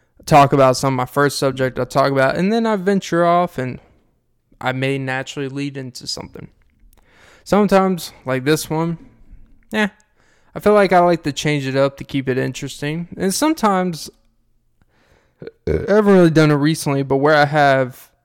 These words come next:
a very specific step-by-step direction. I still don't know which formula works best. I think a combination balance, depending on what I feel that day, still the best way to go about it,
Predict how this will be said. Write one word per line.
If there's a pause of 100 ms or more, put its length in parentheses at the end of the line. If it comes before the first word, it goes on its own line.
(200)
a
very
specific (120)
step-by-step
direction. (240)
I
still
don't
know
which
formula
works
best.
I
think
a
combination
balance,
depending
on
what
I
feel
that
day, (680)
still
the
best (320)
way
to
go
about
it,